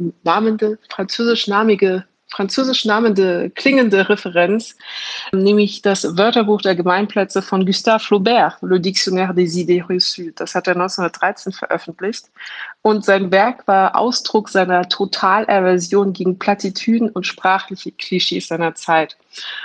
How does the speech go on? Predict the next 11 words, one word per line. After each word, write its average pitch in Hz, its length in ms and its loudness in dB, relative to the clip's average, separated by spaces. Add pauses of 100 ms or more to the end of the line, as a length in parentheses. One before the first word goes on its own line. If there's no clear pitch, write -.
(200)
Und 185 260 2
es 190 120 0
ist 233 140 4
einfach 214 260 0
ein 196 120 -2
Diktionär, 185 600 -2
ein 175 420 -4
Wörterbuch 220 720 0
voller 226 380 0
Stilblüten, 233 1120 0
die 202 380 -2